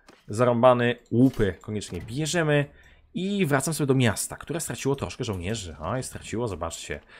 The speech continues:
E, tutaj jest, zobaczcie, mój ziomeczek, Blacktooth. Bierzemy pana Blacktoofa do armii. No i pana Blacktootha, myślę, że wysyłamy z karawaną natychmiast. Kolego, panie Blacktooth,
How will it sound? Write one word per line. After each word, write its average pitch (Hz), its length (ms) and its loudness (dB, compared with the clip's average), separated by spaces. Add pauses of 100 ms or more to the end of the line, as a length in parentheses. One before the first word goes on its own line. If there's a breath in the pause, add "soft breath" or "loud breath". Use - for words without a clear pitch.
(240 loud breath)
E, 87 240 -6
tutaj - 220 0
jest, 113 160 0
zobaczcie, 117 340 0
mój 127 140 0
ziomeczek, 107 480 0
Blacktooth. 107 560 0 (180)
Bierzemy 107 360 0
pana 98 240 -2
Blacktoofa 107 640 0 (380 loud breath)
do 113 160 2
armii. 120 500 4
No 196 300 -4
i 185 240 0 (360 loud breath)
pana 139 160 4
Blacktootha, 147 380 2
myślę, 135 200 0
że 123 220 6
wysyłamy 123 840 2 (120)
z - 160 -8
karawaną 339 400 0
natychmiast. 87 600 -4 (320 loud breath)
Kolego, 214 420 8 (340)
panie 143 160 4
Blacktooth, 170 580 4